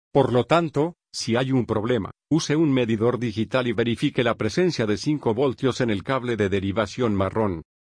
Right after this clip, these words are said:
Si no hay cinco voltios presentes con el motor en marcha, entonces el P C M o el cableado tienen fallas. Control de encendido integrado hacia arriba. La mayoría de los sistemas de encendido de bobina sobre bujía,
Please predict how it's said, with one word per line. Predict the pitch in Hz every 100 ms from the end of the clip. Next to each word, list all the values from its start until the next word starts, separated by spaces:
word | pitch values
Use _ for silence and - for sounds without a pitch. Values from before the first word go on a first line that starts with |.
| _
Si | - 120
no | 107 123
hay | 123
cinco | 101 160 147 120
voltios | 107 139 110 131 -
presentes | 113 104 123 117 135
con | - 131
el | 110
motor | 107 107 127 110
en | 104
marcha, | 127 - 143 175 _ _
entonces | 120 101 151 147 156 143
el | 117
P | 131 120
C | 127 123 131
M | 120 117
o | 104
el | 101
cableado | 98 101 117 113 113 110
tienen | 131 120 110
fallas. | 127 117 87 85 - _ _ _ _ _ _ -
Control | 113 104 139 151
de | 139
encendido | 135 123 120 110 151 120
integrado | 110 117 101 113 113 104
hacia | 101 113 101
arriba. | 92 123 82 78 _ _ _ _
La | 117
mayoría | 117 113 117 151 185
de | 151
los | 131 -
sistemas | 135 - 180 147
de | 127
encendido | 120 - 123 110 151 120
de | 110
bobina | 98 101 135 131
sobre | - 117 101
bujía, | 95 104 143 131 120